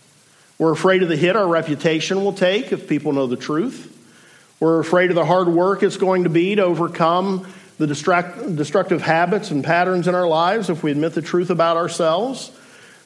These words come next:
We're afraid people won't think well of us anymore if they know who we really are.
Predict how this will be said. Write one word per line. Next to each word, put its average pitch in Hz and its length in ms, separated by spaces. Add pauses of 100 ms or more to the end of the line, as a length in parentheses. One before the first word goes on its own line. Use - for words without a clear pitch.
We're 185 180
afraid 190 400
people 185 260
won't 185 260
think 190 180
well 151 300
of 190 140
us 208 240
anymore 202 560
if 226 100
they 151 140
know 156 200
who 180 140
we 175 160
really 170 380
are. 220 440